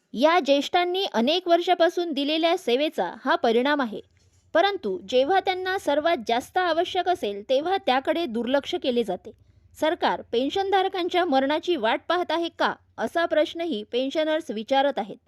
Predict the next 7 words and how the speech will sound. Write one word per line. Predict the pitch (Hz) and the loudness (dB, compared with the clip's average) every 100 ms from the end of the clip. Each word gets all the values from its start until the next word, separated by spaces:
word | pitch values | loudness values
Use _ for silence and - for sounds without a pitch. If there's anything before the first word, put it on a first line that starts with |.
| _ _ _ _ _ _ _ | _ _ _ _ _ _ _
अपेक्षा | - 254 359 359 392 370 | -4 -2 -2 0 2 2
अजूनही | 226 233 311 381 392 | 2 0 0 -2 -4
शिल्लक | 311 247 285 | -4 -2 -2
आहेत. | 226 208 - _ _ _ _ _ | -4 -8 -14 _ _ _ _ _
निवृत्ती | 226 285 370 381 | -6 -4 -2 2
वेतनधारक | 403 381 381 392 381 359 359 | 2 0 -2 0 2 2 2
अजूनही | 240 247 330 370 302 | 0 0 -4 -4 -6